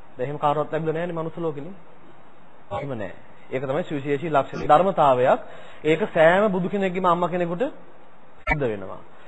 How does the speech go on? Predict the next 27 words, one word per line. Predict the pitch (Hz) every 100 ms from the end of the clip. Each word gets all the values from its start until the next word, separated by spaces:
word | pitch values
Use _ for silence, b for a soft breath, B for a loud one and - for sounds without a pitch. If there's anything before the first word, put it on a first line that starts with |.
| B B -
ඒ | 180
වගේම | 190 185 214 233
මේ | 180 190 170 123 - - - -
මහා | - 165 175
බෝසත්යන් | 180 185 185 180 175 180
වහන්සේ | 180 175 180 180
මේ | 160
මව | 143 139
කුසට | 156 170 160 151 120
වැඩම | - 135 170
කරාට | 190 160 139 135
පස්සේ | 160 165 - 127 180 - B B B B
ඒ | - 160
අම්මා | 160 156 190
ප්‍රකෘතියෙන්ම | 196 160 156 247 226 156 135 135 131 127
සීලවන්ත | - 160 175 208 208 190 202
කාන්තාවක් | 180 170 165 170 160 151
බවට | 143 151 180
පත් | 151 -
වෙනවා. | 104 50 - - - - - - - - - - - - - -
සීල් | - 160
සමාදන් | 160 170 185 196
වෙලා | 196 175
නෙමෙයි. | 175 123 110
එහෙනම් | 160 196 208 - - B B B
ඒක | 151 170
පිළිහිටනවා | 240 190 214 180 127 117